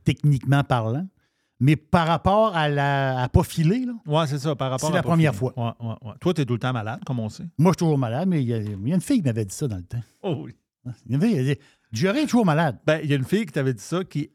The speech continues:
Speaker 2: elle, était vraiment tout le temps malade.
Speaker 1: Elle, elle travaillait à peu près, elle trava-, elle, elle travaillait pas quarante jours par année.
Speaker 2: <laughs> Arrête.
Speaker 1: Ben, et là, ouais.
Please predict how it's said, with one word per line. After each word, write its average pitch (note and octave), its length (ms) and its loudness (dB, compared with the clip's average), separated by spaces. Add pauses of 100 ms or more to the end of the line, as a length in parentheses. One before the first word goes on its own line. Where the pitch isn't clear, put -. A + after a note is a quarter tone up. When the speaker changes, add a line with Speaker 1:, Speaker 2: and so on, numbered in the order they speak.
Speaker 2:
elle, E3+ 260 -2
était C#3 180 -2
vraiment C3 480 -2
tout B2+ 100 -2
le A2+ 60 -2
temps A#2 160 -4
malade. G2 380 -10
Speaker 1:
Elle, G3+ 260 4
elle E3+ 80 2
travaillait D3+ 340 2
à D#3+ 60 0
peu E3+ 140 2
près, E3+ 440 0
elle E3 80 -2
trava-, A3+ 220 0
elle, C4 120 4
elle A3 60 2
travaillait D#3 260 2
pas D#3+ 180 0
quarante C#3 340 0
jours C3+ 120 2
par B2 160 -2
année. G#2 220 -4 (420)
Speaker 2:
<laughs> G3+ 60 0 (920)
Arrête. G#2 300 -12 (120)
Speaker 1:
Ben, B2+ 160 0 (320)
et F#2 80 -12
là, F#2 80 -14
ouais. E2 60 -18